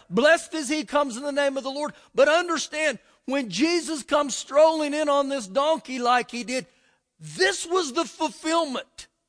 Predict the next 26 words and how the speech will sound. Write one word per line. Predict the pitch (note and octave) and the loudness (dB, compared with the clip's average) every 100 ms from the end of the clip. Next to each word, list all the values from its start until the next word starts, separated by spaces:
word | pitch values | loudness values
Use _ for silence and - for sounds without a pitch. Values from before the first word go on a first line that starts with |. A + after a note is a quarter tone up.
| _ _ _ _ _ | _ _ _ _ _
This | F3 F#4 G4 - | 0 2 2 -2
was | D#4+ E4 A#3+ | -4 -4 2
no | E4 E4+ | 6 6
longer | D#4+ D#4+ D#4+ C4+ D4 B3+ | 8 6 6 4 -2 2
a, | C4 B3 | 2 2
a | - B3 | 0 -4
prophecy. | - - D4 F#4 - C4+ - B3 A#3+ _ _ _ | -4 -8 -2 -2 -2 -8 -6 -6 -6 _ _ _
This | E3 E4 G#4+ - | -4 0 0 0
was | E4 A3 | -4 -2
the | C#4 | -2
reality. | C4+ C#4+ D4 F#4+ E4+ - G#3+ - _ | 0 2 2 2 0 -4 -8 -8 _
This | E3+ E3+ F#4 G#4 - | -14 2 4 4 0
is | F4 C#4+ | -2 2
him. | D#4 G4 G#4 B3 - - _ _ _ _ _ _ _ _ _ _ _ _ _ _ _ _ _ _ _ _ _ _ _ _ _ _ _ _ _ C3 | 2 4 2 2 -2 -20 _ _ _ _ _ _ _ _ _ _ _ _ _ _ _ _ _ _ _ _ _ _ _ _ _ _ _ _ _ -18
And | D#3 | -6
this | G3 C4 - | -2 -2 -6
is | G3+ | -8
one | A3+ A#3 | -6 -4
of | G#3+ | -4
the | |
reasons | G#3 A3+ B3+ G3 G3+ E3+ | -4 -4 -6 -8 -12 -10
we | G#3 | -12
celebrate | E3+ - A#3 A3+ E3 E3+ D#3+ - | -10 -6 -4 -4 -4 -4 -4 -8
Palm | F#3 D#3+ D3+ | -8 -8 -8
Sunday. | F3+ D#3+ D#3 | -12 -10 -4
Now, | E3 | -4